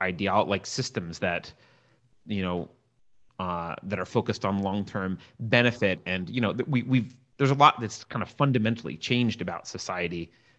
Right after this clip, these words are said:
uh, that leads, my, my guess is it would lead to more porn consumption, more drug consumption, less, less, uh, you know, more short-term decision-making, like, all that kind of stuff.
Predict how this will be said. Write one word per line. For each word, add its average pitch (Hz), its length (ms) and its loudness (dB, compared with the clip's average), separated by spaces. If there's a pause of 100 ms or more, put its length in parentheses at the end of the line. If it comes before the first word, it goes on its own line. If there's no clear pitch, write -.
(160)
uh, 80 240 0 (120)
that 87 320 -2 (300)
leads, 104 540 0 (220)
my, 92 420 -2
my 90 200 -4
guess 101 320 -2
is 101 120 -6
it 107 100 0
would 92 140 -2
lead 92 240 -4
to - 100 -10
more 95 300 -4
porn 185 300 2
consumption, 160 500 -2
more 98 260 -2
drug 147 300 4
consumption, 151 560 -4
less, 82 280 -6 (400)
less, - 380 0 (120)
uh, 92 320 2
you 127 80 4
know, 113 60 4
more 117 240 4
short-term 113 800 0 (220)
decision-making, 151 840 2
like, 113 160 4
all 143 200 8
that 120 180 4
kind 87 180 -6
of 76 80 -12
stuff. - 220 -6